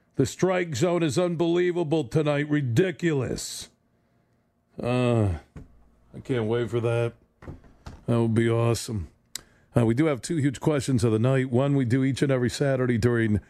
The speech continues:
the college football season, your C B S eyeball test. Top four teams in college football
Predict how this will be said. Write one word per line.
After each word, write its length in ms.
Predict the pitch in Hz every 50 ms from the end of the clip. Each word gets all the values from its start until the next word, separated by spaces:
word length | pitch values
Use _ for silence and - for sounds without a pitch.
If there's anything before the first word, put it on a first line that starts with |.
| _ - - _ _
the 80 | - 110
college 360 | - 139 135 127 120 104 -
football 440 | - 147 143 - 139 135 131 120 107
season, 520 | - - - 151 151 147 127 117 120 107
your 120 | 110 107
C 220 | 98 - - 156 151
B 140 | 139 139 139
S 260 | 135 127 117 - -
eyeball 500 | 135 135 135 139 135 120 127 123 120 107
test. 520 | 95 - 135 127 117 113 104 - - - - _ _ _ _ _ _ _ _ _ _ _ _ -
Top 380 | - 139 151 160 156 - _
four 280 | _ - 170 160 160 143
teams 600 | 110 - - - 170 170 165 151 139 131 110 104
in 100 | 123 113
college 420 | - 143 143 143 139 123 110 95
football 800 | - - - - 175 151 - 139 131 131 127 127 120 120 110 -